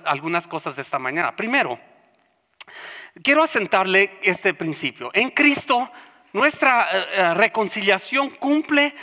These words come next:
nuestra misión como iglesia. ¿Ok? E-, eso es parte de la visión. Pablo, ah, más adelante en el libro de Corintios, él dice, eh, "Porque así como Cristo vino a reconciliar, nos ha dado el ¿qué?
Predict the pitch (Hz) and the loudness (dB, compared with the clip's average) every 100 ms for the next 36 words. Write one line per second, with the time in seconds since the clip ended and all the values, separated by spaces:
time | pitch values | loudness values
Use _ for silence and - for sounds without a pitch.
0 | - - - _ 208 294 - 311 285 233 | -18 -20 -20 _ 0 0 4 2 4 2
1 | 190 - 208 220 226 214 214 196 196 180 | -2 -4 2 2 2 0 -2 0 0 -2
2 | 147 143 135 - - - - _ _ _ | -2 -4 -4 -8 -10 -12 -18 _ _ _
3 | _ _ _ _ _ - 196 _ _ _ | _ _ _ _ _ -14 -14 _ _ _
4 | - - 196 240 277 - - 233 254 233 | -14 -4 0 0 -2 -4 2 2 0 2
5 | 202 175 160 285 226 - 151 170 185 160 | 4 4 0 0 0 0 0 0 -2 -2
6 | 156 156 156 - 156 170 180 147 160 175 | -6 0 0 0 -2 0 0 2 0 0
7 | 175 147 160 165 151 156 151 190 214 196 | -2 -2 -2 -4 -4 -4 -4 -4 -4 -4
8 | 190 233 - 208 - - - - 170 - | -4 -8 -4 -6 -6 -14 -6 -4 -4 -6
9 | - - 202 - - 202 185 208 190 277 | -20 -20 -20 -20 -8 -2 0 0 -2 -8
10 | 285 277 - 220 - 175 190 214 185 170 | -6 -6 -6 -8 -6 -6 -4 0 2 0
11 | 156 143 151 196 254 196 151 165 160 165 | -2 -10 0 0 0 -4 -2 0 2 0
12 | 175 147 139 156 | 0 -4 -4 -6